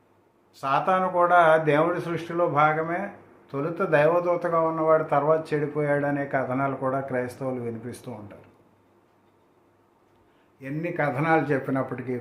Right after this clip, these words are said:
కూడా చెడును సంహరించడంలో, సాతాను పాత్రని అసలు లేకుండా చేయడంలో దేవుడు విఫలమయ్యాడు అన్నది వాస్తవం.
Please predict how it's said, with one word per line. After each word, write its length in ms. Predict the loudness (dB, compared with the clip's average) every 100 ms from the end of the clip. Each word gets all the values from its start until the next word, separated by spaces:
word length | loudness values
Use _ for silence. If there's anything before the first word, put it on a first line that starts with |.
| -8
కూడా 240 | -8 -6 -8 -12 -20 _ _ _ _ _ _ _ _ _ _ _ _ _ _ _ _ _ -2
చెడును 420 | 2 4 4 2 4
సంహరించడంలో, 960 | 6 8 6 4 0 -2 0 2 2 2 0 -10 -20 -20 _ _
సాతాను 600 | -6 -2 0 4 4 4 4
పాత్రని 580 | 4 4 0 -4 -2 0 0 -2 -2
అసలు 240 | -2 0 4 6
లేకుండా 420 | 6 4 2 4 4
చేయడంలో 460 | 2 0 0 2 2 2 2
దేవుడు 280 | 2 2 2
విఫలమయ్యాడు 760 | 0 2 0 2 2 2 2 0
అన్నది 260 | -2 -4 -4 -2
వాస్తవం. 500 | -2 -6 -12 -14